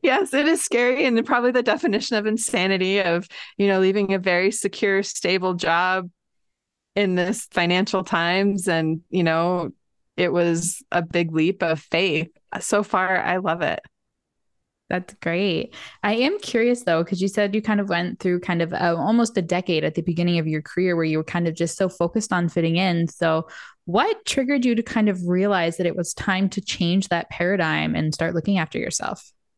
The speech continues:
Speaker 1: That is a wonderful question. I think a few things happened. I was really struggling in my personal life.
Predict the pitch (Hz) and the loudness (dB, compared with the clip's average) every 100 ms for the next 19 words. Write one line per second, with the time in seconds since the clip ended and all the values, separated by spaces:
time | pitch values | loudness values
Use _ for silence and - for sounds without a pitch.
0 | _ _ _ - 165 165 180 190 190 170 | _ _ _ -4 -4 -2 -2 -2 -2 -2
1 | 165 160 160 - 190 - 165 147 151 - | -2 -4 -6 -4 -6 -4 -2 -2 -2 -4
2 | 196 - 220 226 - 190 190 233 262 262 | -2 0 -2 -4 -2 -4 -2 0 0 2
3 | 180 165 175 175 - - 165 160 156 165 | 0 2 0 -4 -8 -4 -2 0 0 0
4 | 165 - 170 175 165 170 165 - - - | -2 -2 0 2 2 0 -2 -12 -20 -20
5 | - 202 202 190 185 202 208 214 214 - | -2 4 4 2 0 2 4 4 2 0
6 | 190 190 190 180 175 170 175 175 165 175 | 0 2 2 2 0 -2 -2 -4 -2 0
7 | 156 156 147 196 - | 2 2 0 -2 -6